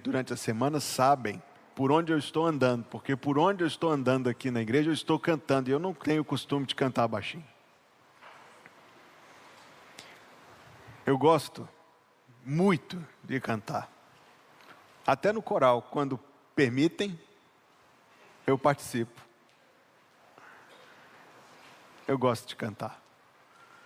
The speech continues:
Em dois mil e dezenove, porém, eu passei por uma experiência que pra mim serviu como uma ilustração. Foi uma experiência de natureza física,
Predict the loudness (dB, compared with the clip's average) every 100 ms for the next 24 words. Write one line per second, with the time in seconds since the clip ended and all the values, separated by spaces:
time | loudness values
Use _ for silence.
0 | -20 -20 -20 -20 -20 -20 -20 -20 -20 -18
1 | -18 -18 -4 2 2 2 -4 -2 0 2
2 | 0 -2 -4 0 0 0 -8 -10 -8 0
3 | 0 2 0 0 -2 -2 -2 -2 -2 0
4 | 2 2 0 -4 -12 -14 -20 -20 -20 -6
5 | 0 0 2 -2 0 -2 2 0 0 -2
6 | -2 0 0 0 -2 -2 0 0 -2 -2
7 | -2 -2 -6 -8 -4 -6 -2 -2 0 0
8 | -2 -2 -2 -2 -6 -6 -2 -2 -4 -4
9 | -4 -4 -8 -10 -2 0 0 -2 -6 0
10 | -2